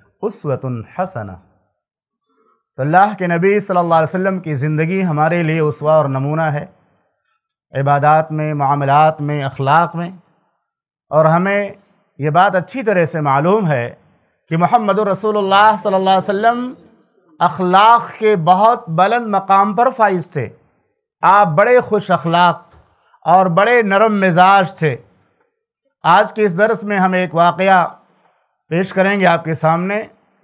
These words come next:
जिसका मौजू है एक देहाती सहाबी के साथ मोहम्मदुर रसूलुल्लाह सल्लल्लाहु अलैहि वसल्लम की दिल लगी का अनोखा वाक़या।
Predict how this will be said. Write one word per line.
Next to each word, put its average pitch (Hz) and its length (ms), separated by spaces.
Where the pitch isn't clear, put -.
जिसका 190 360
मौजू 202 420
है 180 200
एक 196 380
देहाती 220 640
सहाबी 214 520
के 208 180
साथ 214 340
मोहम्मदुर 233 640
रसूलुल्लाह 240 720
सल्लल्लाहु 220 420
अलैहि 208 60
वसल्लम 240 360
की 220 180
दिल 208 260
लगी 226 400
का 208 240
अनोखा 208 420
वाक़या। 151 440